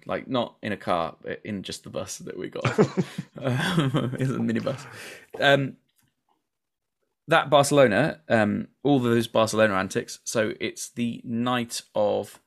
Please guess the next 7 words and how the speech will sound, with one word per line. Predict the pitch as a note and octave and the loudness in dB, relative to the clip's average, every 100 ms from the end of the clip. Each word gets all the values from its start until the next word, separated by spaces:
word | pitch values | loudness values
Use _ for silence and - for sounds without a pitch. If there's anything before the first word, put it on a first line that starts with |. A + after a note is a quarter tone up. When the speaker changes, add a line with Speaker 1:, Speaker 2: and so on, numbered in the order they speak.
| _ | _
Speaker 1:
the | A#2+ B2 | -6 0
night | D3 C3 | 2 2
before | A2+ A#2+ | -2 -4
my | G#2 | -2
birthday, | F2+ G#2 G#2 - C#2+ - _ - - - _ _ | 2 2 0 -6 -12 -12 _ -20 -20 -20 _ _
and, | G2 F2+ F#2 F#2 - - - | -2 -2 -4 -8 -12 -16 -10
um, | F#2+ F#2 F#2 - | -6 -4 -6 -10